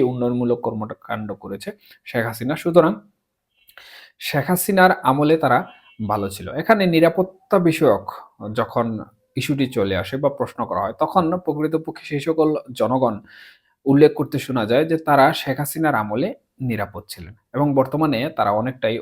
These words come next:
অনিরাপদ। এই যে ঈদের বাজার চলছে, এই ঈদের বাজারে কিন্তু তারা অনেকটাই অনিরাপদ অবস্থায়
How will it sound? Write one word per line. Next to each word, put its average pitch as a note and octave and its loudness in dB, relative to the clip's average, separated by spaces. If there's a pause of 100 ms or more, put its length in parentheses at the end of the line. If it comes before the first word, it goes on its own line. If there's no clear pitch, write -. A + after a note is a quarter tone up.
অনিরাপদ। F#2+ -6 (180)
এই F3 8
যে F3+ 6 (100)
ঈদের C#3 0
বাজার A2+ 0
চলছে, G2 -14 (720)
এই A2+ -2
ঈদের C#3 2
বাজারে B2 4
কিন্তু A#2+ -4
তারা A#2 2
অনেকটাই A2+ -2 (380)
অনিরাপদ B2 0 (200)
অবস্থায় G#2 -8